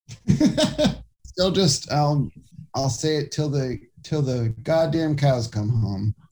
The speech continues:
We missed the boat. Should have been Dennis Kucinich instead of Obama. Imagine the direction <laughs> we'd gone in. We'd have aliens in office, his alien buddies who abducted him. They would be his cabinet.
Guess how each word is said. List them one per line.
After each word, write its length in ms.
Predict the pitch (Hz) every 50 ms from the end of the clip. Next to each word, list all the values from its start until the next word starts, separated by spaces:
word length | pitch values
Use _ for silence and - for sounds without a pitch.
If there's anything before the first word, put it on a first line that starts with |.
| _ _ _ -
We 260 | - - 117 120 120
missed 300 | 123 135 143 143 - -
the 60 | 135
boat. 360 | 113 127 123 120 113 110 - -
Should 180 | - - 147 147
have 80 | 139 127
been 160 | 143 139 127
Dennis 260 | 131 135 131 131 110 110
Kucinich 560 | - 120 110 - 127 123 120 120 113 - -
instead 340 | 113 113 117 - 123 123 120
of 60 | 113
Obama. 580 | 117 113 107 117 120 123 120 123 127 120 117 113 - _ _ _ _ _ _ _ _ -
Imagine 420 | - 139 143 147 151 147 - - 143
the 80 | 139
direction 540 | 127 131 127 131 135 143 - - - - - -
<laughs> 40 |
we'd 140 | 190 156 143
gone 280 | 151 160 151 151 143 - -
in. 320 | 156 - - - - - _ _ _ _ - - _ - 233 233 - - - - -
We'd 160 | 170 196 175
have 180 | 175 175 170 147
aliens 600 | 143 147 160 156 165 175 180 180 180 185 165 175
in 100 | 175 175
office, 760 | 175 175 165 143 165 175 190 196 202 196 - - - - _ -
his 200 | 135 143 139 147
alien 360 | 143 139 139 143 147 151 151 147
buddies 580 | 147 151 160 160 160 170 202 190 - - - -
who 100 | 151 143
abducted 400 | 139 131 131 127 117 - 139 151
him. 260 | 170 175 170 170 156
They 120 | 147 139
would 140 | 135 135 117
be 80 | 135 135
his 160 | 151 143 135
cabinet. 600 | - 156 147 156 147 147 175 180 185 196 -